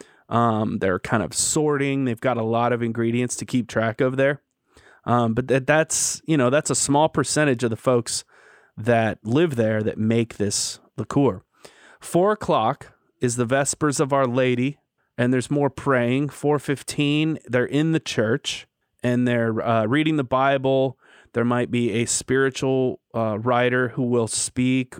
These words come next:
or give a reading. And then there's a light meal. And at six forty-five, there's another recitation.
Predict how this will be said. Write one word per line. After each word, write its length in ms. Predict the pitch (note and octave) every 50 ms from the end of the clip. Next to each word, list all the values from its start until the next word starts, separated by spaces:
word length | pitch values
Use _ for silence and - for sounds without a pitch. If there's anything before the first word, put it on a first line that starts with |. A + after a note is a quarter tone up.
| - -
or 180 | A#2 A2+ G#2+
give 220 | G#2 - B2+ A#2 A2+
a 60 | A2+
reading. 540 | A2+ A#2 B2 B2+ B2 B2+ B2+ B2 B2+ A#2+ - _ _ _ _ - _ _
And 120 | - C3 C#3
then 120 | D3+ D3+
there's 180 | D#3+ D3+ - -
a 60 | C3+
light 300 | C3+ C3+ C#3 C#3+ - -
meal. 500 | C3 D3 E3+ E3 B2+ A#2 C#3 D#3 - _ _ _ _ _ _ _ _ _ _ _ _ _ _ _ _
And 320 | _ A2+ A#2 B2 B2+ B2+ C3
at 280 | B2+ B2+ B2+ B2+ A#2+
six 260 | - - E3+ D3+ - -
forty-five, 920 | - D#3+ D3+ C3+ - - - D3 C#3 C3+ C3 B2+ B2 B2+ B2 - - _ _ _ _ _ _
there's 180 | - B2 A2+ -
another 340 | C3 B2+ C3+ C3 C3 C#3+ C3+
recitation. 920 | C3 C3 B2 - - B2 A2 - A#2 G#2+ G#2+ G2+ - - A#2+ A2+ A#2+